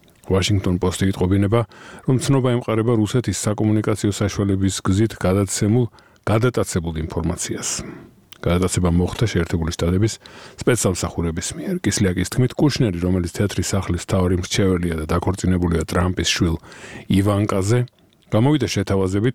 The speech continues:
საკომუნიკაციოდ მოეხმარათ რუსეთის დიპლომატიური ობიექტების შეერთებულ შტატებში, წერს გაზეთი.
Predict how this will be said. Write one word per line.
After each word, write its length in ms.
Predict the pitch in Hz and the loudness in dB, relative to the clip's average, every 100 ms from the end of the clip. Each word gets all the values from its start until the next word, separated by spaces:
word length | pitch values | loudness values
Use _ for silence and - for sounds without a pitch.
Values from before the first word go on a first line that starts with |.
| - | 0
საკომუნიკაციოდ 800 | 107 110 107 98 92 90 127 123 | -2 0 2 2 0 -2 0 0
მოეხმარათ 500 | 85 90 - 98 110 | 0 -2 -2 -2 0
რუსეთის 460 | - 98 113 98 87 | 2 2 0 0 -2
დიპლომატიური 640 | 80 92 82 87 - 85 92 | -2 -2 0 0 0 0 0
ობიექტების 520 | 85 87 87 - 82 - | 2 0 0 -2 -2 -2
შეერთებულ 460 | 85 85 - 78 80 | 0 0 -2 -2 -4
შტატებში, 500 | - 78 - - - | -4 -6 -6 -12 -6
წერს 240 | - 90 - | -2 -2 0
გაზეთი. 440 | 78 82 85 - | 0 0 -4 -6